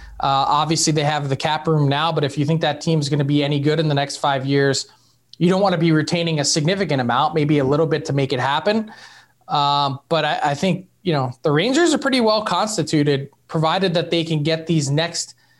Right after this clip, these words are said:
this next wave of players to really make a dent. And we talked about them in our Eastern Conference preview, but, um, you know, I, I really, I like the Zibanejad contract. I think it's reasonable to start. My only concern is that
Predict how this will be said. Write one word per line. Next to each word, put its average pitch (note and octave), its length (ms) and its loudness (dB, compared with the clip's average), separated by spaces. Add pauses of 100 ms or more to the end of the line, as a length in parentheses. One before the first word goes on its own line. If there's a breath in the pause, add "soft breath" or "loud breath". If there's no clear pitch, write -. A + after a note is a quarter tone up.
(220 soft breath)
this D3+ 180 -2
next G3 340 0
wave F3 380 0
of D#3 160 -2
players E3 440 0
to D3+ 100 -2
really D3+ 240 2
make D3 280 -2
a D3 40 -4
dent. C#3+ 400 -2
And C#3+ 80 -4
we C3+ 80 0
talked F3 280 -2
about D#3+ 220 0
them D#3 180 0
in D3+ 60 0
our C#3+ 140 0
Eastern D3+ 300 0
Conference C#3+ 440 -2
preview, C#3 400 0
but, C3+ 260 -2 (420 loud breath)
um, C3 460 0 (280)
you D3+ 100 -2
know, A#2+ 240 -4 (220)
I, D#3+ 260 0
I - 20 2
really, G#3+ 320 2
I D#3+ 180 2
like E3 260 0
the G#3+ 80 2
Zibanejad E3+ 760 0
contract. E3 460 0
I D3 80 -2
think D3 120 0
it's D3 200 -2
reasonable F3 680 0
to E3 120 -4
start. E3 580 -2 (720 soft breath)
My F3 180 0
only A#3+ 220 2
concern F#3+ 540 2
is D3+ 260 0
that D3 400 -2